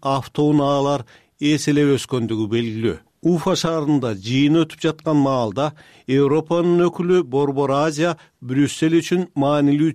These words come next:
чөлкөм экендигин билдирди. Европа биримдиги Борбор Азия чөлкөмүндө күчтүү орунно чогалган жана бул чөлкөмдөгү ишмердигибизди биз мындан ары дагы күчөтүү ниетибиз бар, деди Евро биримдиктин Борбор Азия боюнча атайын өкүлү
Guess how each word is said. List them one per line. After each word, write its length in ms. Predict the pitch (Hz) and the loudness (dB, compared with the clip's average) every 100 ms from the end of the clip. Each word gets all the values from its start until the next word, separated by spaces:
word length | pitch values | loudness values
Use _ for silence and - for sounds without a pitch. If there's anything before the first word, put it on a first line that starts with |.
| - | -2
чөлкөм 480 | 160 160 143 165 147 | 0 0 2 0 2
экендигин 460 | 147 127 113 117 | 0 -2 -2 -4
билдирди. 480 | 107 101 107 92 82 _ - - | -4 -6 -8 -8 -12 _ -20 -10
Европа 540 | 131 135 143 147 156 147 | -2 0 2 0 0 -2
биримдиги 400 | 143 156 151 151 | 0 0 2 0
Борбор 400 | 135 143 135 139 139 | 0 -2 0 0 0
Азия 240 | 147 151 | 0 -2
чөлкөмүндө 720 | 143 151 147 160 156 127 101 - _ _ - | -2 -4 0 2 2 2 -2 -8 _ _ -12
күчтүү 720 | 127 135 - - 156 165 170 - | -6 -6 -6 -2 2 2 0 0
орунно 500 | 139 147 147 151 156 | 2 2 2 2 0
чогалган 500 | 170 160 165 127 90 - | -2 -2 -2 -2 -6 -8
жана 300 | 120 117 131 | -6 -4 -2
бул 160 | 143 135 | -2 -2
чөлкөмдөгү 720 | 156 139 165 160 156 147 175 151 | -2 -2 0 2 2 0 -2 -4
ишмердигибизди 880 | - 147 151 135 147 151 - 156 | -2 0 0 0 0 0 -2 -2
биз 320 | 139 135 147 131 | 0 0 0 0
мындан 400 | 143 135 143 139 | 0 2 0 0
ары 160 | 139 135 | 0 -2
дагы 240 | 139 139 123 | -2 -4 -6
күчөтүү 500 | 110 - 143 113 143 127 | -8 -2 -2 0 0 2
ниетибиз 600 | 120 135 127 - 135 117 | 2 2 0 0 -2 -2
бар, 340 | 101 117 135 | -4 -2 -2
деди 380 | 135 151 160 170 - - - - | 0 0 0 -2 -6 -20 -18 -6
Евро 360 | 127 127 139 | -2 0 0
биримдиктин 520 | 143 151 160 156 180 170 | 2 2 0 0 -2 0
Борбор 320 | 139 147 143 | 0 0 0
Азия 320 | 143 151 151 156 | 0 0 0 2
боюнча 400 | 160 156 160 151 | 2 0 -4 -2
атайын 320 | 165 160 160 | 0 2 0
өкүлү 300 | 160 165 | 0 0